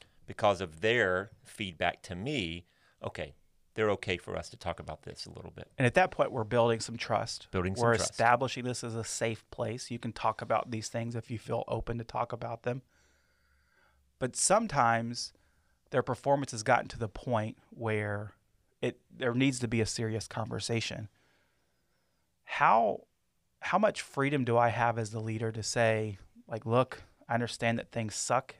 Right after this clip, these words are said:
Speaker 2: at home or wherever it is, but this has got to change"?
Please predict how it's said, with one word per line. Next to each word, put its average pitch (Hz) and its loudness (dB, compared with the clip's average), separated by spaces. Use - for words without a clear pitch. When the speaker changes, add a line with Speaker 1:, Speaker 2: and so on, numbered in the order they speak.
Speaker 2:
at 113 0
home 107 -2
or 107 -8
wherever 113 2
it 107 -6
is, 113 -4
but 117 4
this 131 2
has 110 -2
got - 2
to 117 -6
change"? 120 -4